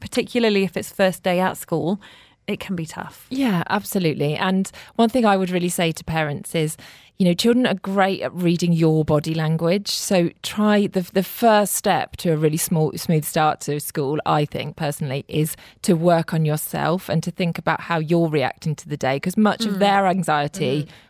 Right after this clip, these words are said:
Speaker 2: will come from you.
Speaker 1: Yeah.
Speaker 2: Um, so if you can talk to yourself about the positives about starting school, you know, what's good, what's great about this? They're moving on to a new facet of their lives.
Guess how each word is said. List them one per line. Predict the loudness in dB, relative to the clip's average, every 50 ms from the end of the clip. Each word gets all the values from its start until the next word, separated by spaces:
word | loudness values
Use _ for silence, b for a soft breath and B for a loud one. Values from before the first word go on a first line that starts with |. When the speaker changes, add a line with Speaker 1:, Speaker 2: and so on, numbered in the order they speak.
| B _
Speaker 2:
will | 2 2
come | 2 2 -2 -2
from | -2 -2 -2 -2
you. | -2 -2 -4 -6 -8 -8 -10 B B B B B
Speaker 1:
Yeah. | -12 B B 0
Speaker 2:
Um, | 2 4 4 4 4 2 0 -2 -6
so | 0 2 4 4 4
if | 2 -2 -2 0
you | 0 2 4 4 4 2 2
can | 0 0 2 2 2 0 -4 -8 _ -6
talk | 0 0 0 0 0
to | 0 -2
yourself | -2 0 0 0 0 0 -2
about | -4 -4 -2 -2 -2 -2 -2
the | -6 -8 _ -2
positives | 0 0 0 0 -2 -4 -2 -4 -4 -4 -6
about | -6 -4 -4 -4 -4
starting | -4 -4 -4 -4 -4 -4 -6 -8
school, | -8 -8 -6 -4 -2
you | 0
know, | 0 2
what's | 2 0 -2 -2 -2
good, | -2 -4 -4 -4 -4
what's | -4 -4 -4 -4
great | 0 0 2 2 2 -2 -4
about | -4 -4 -4 -2 -4
this? | -6 -4 -2
They're | 0 0
moving | 2 2 4 2 2 2 0
on | 0 0 0
to | -2 -2 0
a | 2
new | 2 4 4 4 2 0 0
facet | -2 -4 -6 -6 -8 -12 -12
of | -8
their | -8 -6
lives. | -4 -2 0 0 2 2 2 0 0 -2